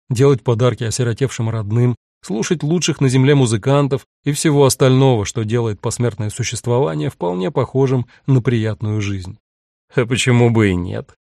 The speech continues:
смеётся Сайрус. «Только чур никаких разумных трат. Прокути эти деньги, любовь моей жизни. Я хочу, чтобы ты их бездумно, безалаберно, с удовольствием прокутил».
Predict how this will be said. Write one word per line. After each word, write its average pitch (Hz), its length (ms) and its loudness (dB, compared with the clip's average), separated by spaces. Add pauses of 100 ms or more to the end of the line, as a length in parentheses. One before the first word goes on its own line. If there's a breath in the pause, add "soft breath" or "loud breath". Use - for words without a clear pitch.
смеётся 107 500 -2
Сайрус. 107 500 -6 (320 soft breath)
«Только 123 540 0
чур 143 320 -2
никаких 127 680 0
разумных 123 520 2
трат. - 340 -8 (380 soft breath)
Прокути 117 640 0
эти 104 200 -2
деньги, 95 500 -4 (180)
любовь 104 380 -4
моей 95 200 -6
жизни. 98 400 -10 (360 loud breath)
Я 202 160 -2
хочу, 165 260 -2
чтобы 139 260 2
ты 139 200 2
их 117 100 0
бездумно, 120 640 2
безалаберно, 143 880 0 (220 loud breath)
с - 100 -14
удовольствием 139 880 2
прокутил». 117 800 -2